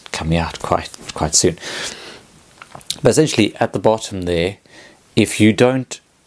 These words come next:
add a wadding of something like cotton wool or moss, then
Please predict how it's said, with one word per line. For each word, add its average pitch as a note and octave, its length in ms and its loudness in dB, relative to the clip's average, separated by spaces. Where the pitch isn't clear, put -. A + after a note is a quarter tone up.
add G2 200 2
a F#2+ 60 6
wadding F#2+ 520 2
of F2 200 -8
something G2+ 300 -10
like E2+ 240 -6
cotton E2+ 340 -8
wool A#2+ 340 4
or D#2+ 260 -4
moss, B2 600 0
then G2 540 4